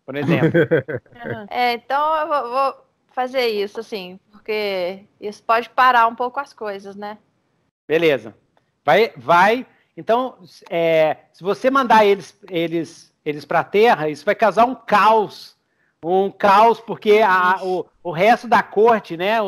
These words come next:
Speaker 1: as fadas são muito caóticas. Você mandando eles pra terra, o resto da
Speaker 3: Vixe,
Speaker 1: corte, eles
Speaker 3: Maria.
Speaker 1: vão começar a berrar, sair gritando, "Ai, socorro!" Porque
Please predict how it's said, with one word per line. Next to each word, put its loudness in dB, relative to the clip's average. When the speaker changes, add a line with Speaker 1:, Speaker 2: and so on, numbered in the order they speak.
Speaker 1:
as 0
fadas 0
são -8
muito -10
caóticas. 0
Você -8
mandando 0
eles -4
pra 2
terra, 0
o -2
resto 0
da 2
Speaker 3:
Vixe, -4
Speaker 1:
corte, 0
eles -6
Speaker 3:
Maria. 0
Speaker 1:
vão -14
começar 0
a 4
berrar, 2
sair 2
gritando, 2
"Ai, 4
socorro!" -2
Porque -2